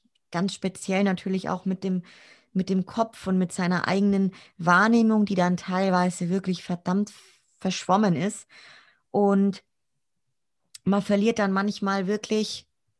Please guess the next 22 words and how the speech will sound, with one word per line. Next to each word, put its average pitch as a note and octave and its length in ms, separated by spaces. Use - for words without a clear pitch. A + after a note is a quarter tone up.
dieses, G3+ 360
ich F#3+ 160
nenne G3 180
jetzt G3+ 180
mal G3 300
diese F#3+ 300
gesunde G#3 580
Balance F#3+ 800
und G3 220
dieses, G3 640
dass G3 220
halt G3 200
eine F#3 140
Wettkampfvorbereitung G3+ 1900
dann F3+ 220
wirklich, F3+ 240
wenn F3+ 100
man F3+ 100
sie F3 120
lange F#3+ 360
durchgezogen G3 800
hat, F3+ 220